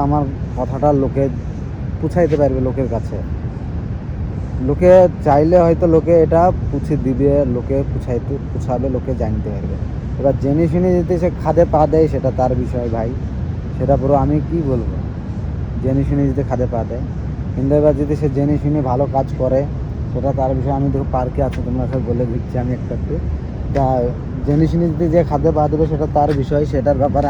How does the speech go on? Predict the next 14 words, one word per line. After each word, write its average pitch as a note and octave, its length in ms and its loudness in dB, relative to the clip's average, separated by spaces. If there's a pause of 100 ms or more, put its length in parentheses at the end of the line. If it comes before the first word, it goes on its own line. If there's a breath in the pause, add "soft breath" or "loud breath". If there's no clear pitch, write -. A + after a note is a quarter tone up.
আমি C#3 180 0
আর C3 140 -2
কি C3+ 80 -4 (100)
বলবো, G#2+ 240 -2 (500 loud breath)
সে C#3 160 -2
তো D#3 140 6
জেনে D3 220 2
শুনেই E3 260 2
পা C3 140 4
দিচ্ছে, A#2+ 280 -4 (1120)
সে - 160 2
জানে D3+ 220 4
না D#3+ 60 2 (100)
তালায়, A2+ 280 2